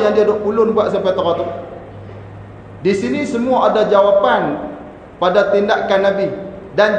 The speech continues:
tindakan Nabi dalam sirah yang dia tunjuk seperti mana perniagaan tadi ni merupakan satu ilmu yang dia nak hantar kepada kita.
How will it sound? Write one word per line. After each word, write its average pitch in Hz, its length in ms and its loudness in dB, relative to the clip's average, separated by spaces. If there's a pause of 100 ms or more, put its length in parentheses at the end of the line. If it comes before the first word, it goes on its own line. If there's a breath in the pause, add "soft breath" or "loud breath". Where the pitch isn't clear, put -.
(440)
tindakan 240 560 2
Nabi 254 400 -2
dalam 220 320 2
sirah 247 400 0
yang 214 160 0
dia 220 240 0
tunjuk 240 400 -2
seperti 208 400 -4
mana 226 320 -2
perniagaan 208 640 -2
tadi 269 320 -4
ni 190 140 -2 (720)
merupakan 208 560 2
satu 214 480 0
ilmu 269 480 0
yang 214 240 2
dia 220 160 2
nak 208 240 2
hantar 220 320 0
kepada 202 400 2
kita. 208 220 -2